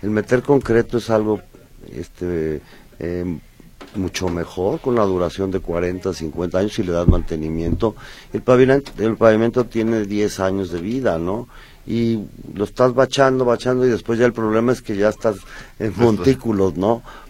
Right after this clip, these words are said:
Speaker 1: Pero a final de cuentas, este, pues estamos trabajando, ¿no? Estamos trabajando a toda velocidad. No es falta de presupuesto,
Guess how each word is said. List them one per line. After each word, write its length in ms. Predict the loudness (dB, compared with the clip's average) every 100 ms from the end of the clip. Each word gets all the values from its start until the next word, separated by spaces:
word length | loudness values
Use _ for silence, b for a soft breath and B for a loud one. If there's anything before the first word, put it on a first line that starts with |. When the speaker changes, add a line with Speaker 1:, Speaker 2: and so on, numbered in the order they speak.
| -2
Speaker 1:
Pero 360 | 2 6 6 6
a 80 |
final 340 | 4 0 0 0
de 80 | 0
cuentas, 540 | 0 0 4 2 2 B B -6
este, 440 | -6 -6 -2 0
pues 180 | 0 -2
estamos 300 | 0 0 -2
trabajando, 580 | -2 -2 0 -2 -2 -10
¿no? 220 | -10 -12 -12 -12
Estamos 340 | -6 -2 -2
trabajando 600 | 0 0 2 0 0 0 -2 B B B
a 100 | -4
toda 300 | 0 6 6
velocidad. 640 | 6 2 -2 -2 2 2 0 -6
No 240 | -2 4 4
es 100 | 4
falta 360 | 2 2 4
de 60 | 2
presupuesto, 1000 | 4 0 0 -8 0 0 0 -2 -4 -4